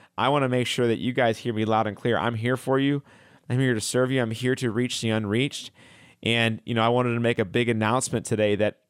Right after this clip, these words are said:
I'm, I'm over fifty percent way through writing my first book.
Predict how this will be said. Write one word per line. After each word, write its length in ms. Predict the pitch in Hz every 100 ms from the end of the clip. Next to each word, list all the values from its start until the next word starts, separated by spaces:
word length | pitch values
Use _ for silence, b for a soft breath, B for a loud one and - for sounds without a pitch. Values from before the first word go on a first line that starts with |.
| 85 104 85
I'm, 200 | 113 -
I'm 200 | 113 120 117 -
over 200 | 123 110
fifty 240 | 135 123
percent 380 | 123 117 120 -
way 180 | 107 117
through 320 | - 117 110
writing 380 | 113 117 120 117 -
my 180 | 113 113
first 340 | - 117 -
book. 300 | 117 143 -